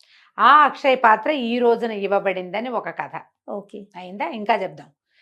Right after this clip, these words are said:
Speaker 1: వ్యాస భగవానుడు మహాభారతం రాయదలుచుకున్నప్పుడు వినాయకుడిని ఘంటం పట్టమని అడిగాడు.
Speaker 2: ఉమ్.
Speaker 1: విఘ్నేశ్వరుడే ఘంటం పట్టి రాశాడు. ఆ ఘంటం పట్టి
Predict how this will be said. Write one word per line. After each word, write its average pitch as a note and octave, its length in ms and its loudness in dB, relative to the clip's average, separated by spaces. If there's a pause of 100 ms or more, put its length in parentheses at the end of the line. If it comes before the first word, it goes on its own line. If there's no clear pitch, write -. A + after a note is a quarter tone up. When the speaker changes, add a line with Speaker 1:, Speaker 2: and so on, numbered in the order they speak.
(200)
Speaker 1:
వ్యాస C4 300 2
భగవానుడు C4 580 -2
మహాభారతం B3+ 760 2
రాయదలుచుకున్నప్పుడు F#3+ 1000 -4 (960)
వినాయకుడిని C4+ 920 -2
ఘంటం A#3+ 340 -2
పట్టమని A3+ 460 -2
అడిగాడు. F3+ 360 -8 (880)
Speaker 2:
ఉమ్. A3 180 -10
Speaker 1:
విఘ్నేశ్వరుడే A#3 840 -4
ఘంటం G#3 380 -4
పట్టి G#3 280 -4
రాశాడు. - 580 -8 (380)
ఆ G#3+ 100 4 (200)
ఘంటం A#3+ 360 -2
పట్టి C4 300 -2